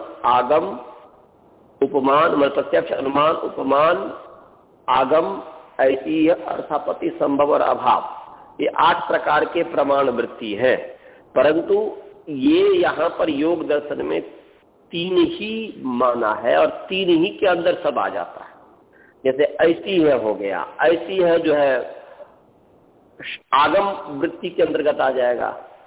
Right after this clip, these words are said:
तो शब्द वृत्ति के अंदर आ जाएगा, शब्द प्रमाण वृत्ति के अंतर्गत आ जाएगा, और उपमान, अर्थापत्ति, संभव और अभाव, अभाव जो है प्रत्यक्ष वृत्ति के अंतर्गत आ गया, और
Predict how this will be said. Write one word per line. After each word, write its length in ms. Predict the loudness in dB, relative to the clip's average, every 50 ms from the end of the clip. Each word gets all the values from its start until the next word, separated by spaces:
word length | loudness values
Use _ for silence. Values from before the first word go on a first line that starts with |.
| _ _ _ _ _ _ _ _ _ _ _ _ _ _ _ _ _ _ _ -14
तो 80 | -14
शब्द 300 | -4 0 2 2 4 4
वृत्ति 380 | 2 2 0 -2 -2 -2 -4 -2
के 120 | 0 0
अंदर 160 | 0 2 2 2
आ 40 |
जाएगा, 340 | 2 4 2 2 2 2 0
शब्द 200 | 0 0 -2 0
प्रमाण 280 | 0 2 4 4 2 2
वृत्ति 280 | 0 -2 -6 -8 -6
के 80 | -4 -4
अंतर्गत 320 | -4 -4 -2 -4 -4 -4 -4
आ 60 | -4
जाएगा, 380 | -4 -2 0 0 0 2 2 0
और 180 | 0 0 -2 -4
उपमान, 720 | -4 -4 -2 -2 0 2 4 4 4 6 6 4 4 2
अर्थापत्ति, 920 | 0 -2 -4 -4 -4 -6 -6 -4 -4 -4 -2 -2 -2 -4 -4 -6 -8 -8 -8
संभव 540 | -6 -2 0 0 0 2 2 2 4 4 4
और 140 | 4 4 2
अभाव, 600 | 0 -2 -2 -2 -2 -2 -2 -2 -2 0 0 -2 -4 -8 -14 -16 -18 -20 -20 -20 -20 -20 -20 -20 _ 0 2 2
अभाव 460 | 2 2 2 2 2 2 2 2 2
जो 60 | 2
है 260 | 4 4 2 0 0
प्रत्यक्ष 440 | -4 -4 -6 -4 -2 -2 -2 -2 -2
वृत्ति 380 | -4 -4 -6 -8 -8 -10 -8 -4
के 100 | 0 0
अंतर्गत 380 | 0 0 0 0 -2 -2 -2
आ 140 | -2 -4 -2
गया, 320 | -2 -4 -4 -4 -4 -8 -12 -18 -20 -20 -20 -20 -20 -20 -20 -20 -20 _ _ 2
और 320 | 4 4 6 6 4 4